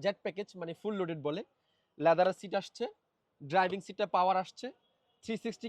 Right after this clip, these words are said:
ক্যামেরা আসছে, এবং আপনার প্যানোরামিক মুনরুফ আসছে। এটা কিন্তু মুনরুফ, মানে ওপেন হবে না, আপনি স্কাইটা দেখতে পারবেন,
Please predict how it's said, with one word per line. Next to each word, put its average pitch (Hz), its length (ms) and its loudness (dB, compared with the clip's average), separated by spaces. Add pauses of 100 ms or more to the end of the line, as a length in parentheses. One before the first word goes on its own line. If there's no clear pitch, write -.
ক্যামেরা 233 340 6
আসছে, - 260 -4 (760)
এবং 180 300 10 (1600)
আপনার 175 280 0 (140)
প্যানোরামিক 214 480 -2
মুনরুফ 262 340 -2
আসছে। - 220 -10 (160)
এটা 220 160 -4
কিন্তু 240 220 -4
মুনরুফ, 254 320 -4 (100)
মানে 190 200 -4
ওপেন 262 220 0
হবে 185 180 0
না, 262 40 -10 (100)
আপনি 190 160 -8 (100)
স্কাইটা 214 380 0
দেখতে 180 200 -4
পারবেন, 156 220 0